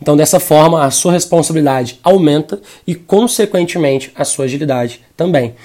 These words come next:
Tentem utilizar isso de forma é, mais corriqueira, tentem expor mais metas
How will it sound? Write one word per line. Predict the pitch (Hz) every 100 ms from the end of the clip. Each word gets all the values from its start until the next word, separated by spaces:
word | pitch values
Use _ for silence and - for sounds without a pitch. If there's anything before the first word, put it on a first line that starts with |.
| - -
Tentem | - 143 160
utilizar | 156 170 156 160 147
isso | 143 156
de |
forma | - 147 151 151 147 135 113 - - _
é, | 131 131
mais | 131 143 -
corriqueira, | 151 156 156 143 143 147 - -
tentem | 143 139 156
expor | - - 180 202
mais | 180 165
metas | 147 139 156 147 -